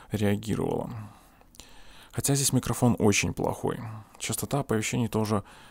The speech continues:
почаще, я так делал. График двадцать четыре на семь, да. Ну все, защиту пи-, пин-кодом я не ставил. Съемка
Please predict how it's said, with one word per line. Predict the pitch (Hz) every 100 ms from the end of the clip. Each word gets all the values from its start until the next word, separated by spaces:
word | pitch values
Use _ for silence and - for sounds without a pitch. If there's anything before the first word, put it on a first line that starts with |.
| - - -
почаще, | 104 - - - - - 107 107
я | 104 101
так | - 101
делал. | - - - 107 107 107 - - - _ - - - - - - - -
График | 101 135 147 - - -
двадцать | 65 - 110 113 -
четыре | - 120
на | 113
семь, | - - 90 90
да. | 90 110 110 110 - - - - - - - - - - -
Ну | 180 220
все, | - 175 165
защиту | 113 107 131 -
пи-, | - -
пин-кодом | - 120 113 123 117
я | 113
не | 113
ставил. | 113 - 196 247 139 117 - - - - _ _ - - - - - _
Съемка | - - 127 127 - 117 107 113